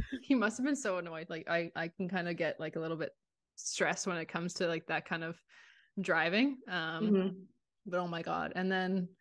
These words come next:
Speaker 1: we had to stop at a gas station,
Speaker 2: Yeah.
Speaker 1: and the gas station, like, you have to go in to pay before you gas up, but the lineup was, like, lined up out onto the road. Like, it was insane.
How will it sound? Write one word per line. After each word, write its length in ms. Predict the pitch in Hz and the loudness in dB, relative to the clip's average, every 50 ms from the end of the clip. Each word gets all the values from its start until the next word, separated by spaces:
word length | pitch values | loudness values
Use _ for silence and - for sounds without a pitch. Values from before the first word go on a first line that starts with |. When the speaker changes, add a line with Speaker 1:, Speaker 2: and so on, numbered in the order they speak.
| _ _ _ _ _ _ _ - | _ _ _ _ _ _ _ 4
Speaker 1:
we 100 | 190 202 | 6 6
had 140 | 196 190 | 6 4
to 60 | 190 214 | 4 2
stop 280 | - - 196 190 208 | 2 4 4 6 6
at 80 | 208 185 | 4 2
a 40 | 185 | 2
gas 400 | 180 180 165 170 196 233 233 - | 2 2 4 4 4 4 2 0
station, 720 | - 190 170 - - - 190 185 190 196 196 202 208 208 - _ _ | -2 -2 -2 -2 -2 -2 -2 0 2 2 2 2 0 -4 -12 _ _
Speaker 2:
Yeah. 320 | - 190 185 180 180 180 180 | 4 8 8 10 10 8 8
Speaker 1:
and 140 | 185 180 175 - _ _ _ _ 185 185 _ _ _ _ _ _ _ _ _ _ _ _ _ _ _ _ | 6 4 4 2 _ _ _ _ -20 -20 _ _ _ _ _ _ _ _ _ _ _ _ _ _ _ _
the 200 | 240 254 247 294 | -6 2 6 6
gas 400 | 262 240 254 226 226 247 302 - | 8 10 10 10 10 8 6 4
station, 400 | - - 339 339 330 - 370 381 | 6 8 8 8 8 8 8 10
like, 300 | 349 269 254 247 - - _ _ - _ _ _ _ _ | 10 10 8 8 4 -4 _ _ -20 _ _ _ _ _
you 140 | - 247 262 | 6 8 8
have 120 | 277 277 | 8 8
to 80 | 277 247 | 6 4
go 300 | 214 233 226 233 240 233 | 6 8 6 8 8 8
in 340 | 233 240 233 220 220 214 220 | 8 8 6 6 4 2 0
to 80 | - 196 | -4 -10
pay 500 | - - - 254 262 247 247 233 233 233 | -10 -6 2 4 4 6 6 4 2 0
before 680 | 202 190 196 - - - 233 226 226 226 220 214 208 - - | 0 -4 -8 -10 -6 0 2 4 6 6 6 4 4 2 0
you 220 | - 196 190 185 190 - - | -2 0 0 -2 -2 0 2
gas 320 | 190 170 147 165 170 - | 2 4 4 2 2 6
up, 380 | 269 277 247 196 226 277 294 - - - _ _ _ _ _ _ - - _ _ _ | 6 8 8 8 6 4 4 0 -14 -20 _ _ _ _ _ _ -20 -20 _ _ _
but 160 | 214 233 233 - 226 | 0 0 0 2 4
the 100 | 247 240 | 6 8
lineup 460 | 240 226 214 202 208 220 254 294 294 | 8 10 8 8 8 8 6 6 6
was, 180 | 302 285 254 262 | 4 2 4 4
like, 320 | 254 240 220 214 214 - - _ _ _ _ _ _ _ _ _ _ | 4 4 4 2 0 -2 -16 _ _ _ _ _ _ _ _ _ _
lined 400 | - 180 185 202 208 214 208 208 | -6 0 2 4 4 4 4 4
up 180 | 214 208 214 214 _ _ _ | 4 4 2 0 _ _ _
out 220 | - 202 208 208 208 | 4 4 4 4 2
onto 300 | 202 196 202 202 202 208 | 0 0 0 0 -2 -2
the 100 | 208 190 | -4 -4
road. 440 | 170 170 175 175 156 - - 175 - | -2 0 0 0 -2 -2 -4 -6 0
Like, 160 | 175 190 190 | 0 2 4
it 60 | 202 208 | 6 8
was 160 | 220 226 233 | 8 8 8
insane. 600 | 226 226 233 - - 226 269 269 175 143 143 185 | 8 6 6 4 4 4 4 4 2 0 -6 -10